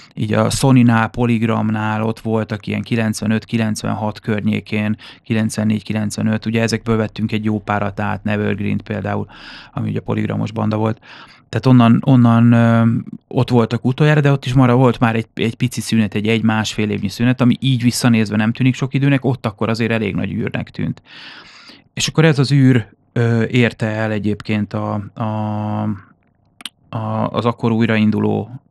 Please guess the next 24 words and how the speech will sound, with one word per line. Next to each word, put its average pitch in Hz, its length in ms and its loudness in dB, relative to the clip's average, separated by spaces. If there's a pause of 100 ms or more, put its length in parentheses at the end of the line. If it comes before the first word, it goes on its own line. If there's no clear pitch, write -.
ö, 117 60 -10 (540)
Ossiant, 165 560 -2 (840)
ahol, 110 440 0
ö, 113 460 2 (120)
kilencvennyolcban, 110 2000 0
júniusban 107 560 0
volt 107 200 -2
egy 101 100 -6
teltházas 104 600 -2
E-klubos 101 520 -4
koncert, 143 500 0
amiről 107 320 2
készült 104 500 -2
egy, 101 220 -4
ö, 104 180 0 (520)
videó 104 440 0
és, - 600 -4
ö, 104 420 -6 (100)
koncertfelvétel, 151 1080 0 (840)
amivel 117 460 4
Endre 104 220 2
besétált 101 580 -2
a - 40 -2
Hungarotonba, 123 640 4